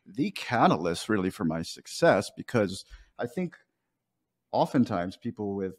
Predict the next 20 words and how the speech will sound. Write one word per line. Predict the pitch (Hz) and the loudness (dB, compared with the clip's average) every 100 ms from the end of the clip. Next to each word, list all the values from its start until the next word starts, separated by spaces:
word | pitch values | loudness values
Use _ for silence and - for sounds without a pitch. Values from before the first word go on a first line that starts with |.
| - | -10
a | 101 | -6
mental | 98 98 | -6 -8
disorder, | 95 - 160 151 147 127 | -14 -2 0 2 4 2
mental | 117 120 - 160 | 2 -6 -8 -4
illness, | 180 180 175 - | -2 -2 -2 -2
whatever | 135 127 | 0 0
you | |
wanna | 120 117 | 0 -2
identify | 98 - 117 127 104 92 | -4 0 0 2 0 0
it | 90 | 0
as, | 90 87 87 - - _ - | -2 -4 -6 -16 -20 _ -12
if | 120 | 0
you | 143 | 2
actually | 196 - 170 | 2 0 0
get | 151 - | 0 0
really | 104 110 139 175 | 2 4 4 4
good | 123 123 165 | 6 6 6
at | 110 - _ _ _ _ _ _ - - | 2 0 _ _ _ _ _ _ -20 -6
defining | 104 - - - 95 110 139 165 | -6 -6 -14 2 6 10 10 8
it | 196 | 0